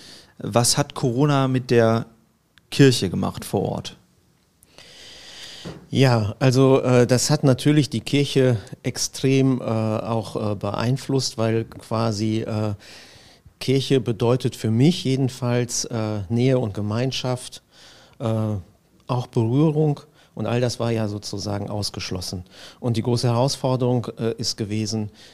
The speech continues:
Speaker 2: wie gelingt es, äh, dies, äh, auf Distanz zu leben? Und, äh,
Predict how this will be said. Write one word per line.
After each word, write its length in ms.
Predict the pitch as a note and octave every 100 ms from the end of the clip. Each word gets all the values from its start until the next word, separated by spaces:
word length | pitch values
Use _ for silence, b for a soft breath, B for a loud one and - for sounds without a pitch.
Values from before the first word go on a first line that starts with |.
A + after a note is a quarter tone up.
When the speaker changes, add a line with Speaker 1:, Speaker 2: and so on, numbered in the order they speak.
| B
Speaker 2:
wie 160 | - A#2
gelingt 480 | A2+ A#2 B2 C#3+ -
es, 360 | B2 - -
äh, 340 | - A2+ A2 G#2+ - -
dies, 460 | B2+ C#3 - - -
äh, 80 | A#2
auf 540 | A#2 A#2 A2 G#2+ G#2+
Distanz 560 | - - - A#2+ A#2+ -
zu 160 | - A2
leben? 440 | A2+ A#2 G2 E2+ B B B B B _
Und, 340 | B2 A#2+ A#2
äh, 240 | A#2 A2